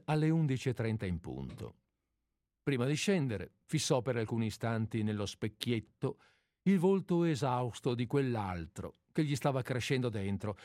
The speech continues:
e che rischiava di diventare il suo peggiore nemico. Lo guardò per bene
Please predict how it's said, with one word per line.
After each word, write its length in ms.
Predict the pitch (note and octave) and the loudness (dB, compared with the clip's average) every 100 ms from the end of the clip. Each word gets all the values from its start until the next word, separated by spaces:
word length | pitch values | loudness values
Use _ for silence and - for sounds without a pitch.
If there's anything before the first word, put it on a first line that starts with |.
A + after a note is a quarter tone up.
| - | -6
e 100 | - | -4
che 160 | D3+ F#3+ | 2 2
rischiava 520 | F#3 F3+ - F#3+ E3 | 2 0 0 2 2
di 120 | C3 | 0
diventare 520 | B2 B2+ C3 D#3+ C#3 A2+ | 0 2 2 0 0 -2
il 80 | |
suo 240 | G#2 B2 G#2+ | -2 -2 0
peggiore 420 | A#2 G#2+ A#2+ G#2+ | -2 0 0 0
nemico. 560 | F#2 D2 - - - - _ _ _ _ _ _ _ _ - | -2 -6 -10 -12 -16 -16 _ _ _ _ _ _ _ _ -2
Lo 100 | B2 | 0
guardò 320 | C3 C#3 C#3 | 2 2 2
per 140 | B2+ A2+ | 2 0
bene 380 | G#2 F#2+ G#2+ | 0 -2 -6